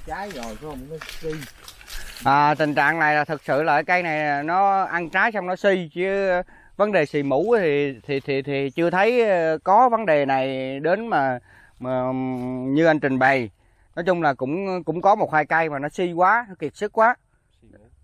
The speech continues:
Speaker 2: Nó xì mũ, nó kiệt sức quá. Nhưng mà cái cây này đúng á, ra là em nhìn bộ lá này là em biết. Đây. Cái bộ lá này,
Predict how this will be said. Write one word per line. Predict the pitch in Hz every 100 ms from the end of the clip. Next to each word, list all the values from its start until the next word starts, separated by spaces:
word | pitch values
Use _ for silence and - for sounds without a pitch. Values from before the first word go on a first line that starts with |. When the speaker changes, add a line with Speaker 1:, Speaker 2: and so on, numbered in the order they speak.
| _
Speaker 2:
Nó | 165
xì | 151
mũ, | 131 135 190 _ _ _
nó | 180
kiệt | 175 139
sức | 208 214
quá. | 214 233 - _ _ _
Nhưng | 143
mà | 156 143 135 135 147
cái | 175
cây | 170 160
này | 135
đúng | 151 208 247
á, | 247 214
ra | 160 151 165
là | 156 127 123
em | 127 143
nhìn | 151 131 131
bộ | 135 123
lá | 151 170 220
này | 160 123 120
là | 120
em | 131 143
biết. | 190 233 - - _
Đây. | - 147 117 - - - - - - _ - - - - - - -
Cái | 170
bộ | 127
lá | 151 180 220
này, | 190 127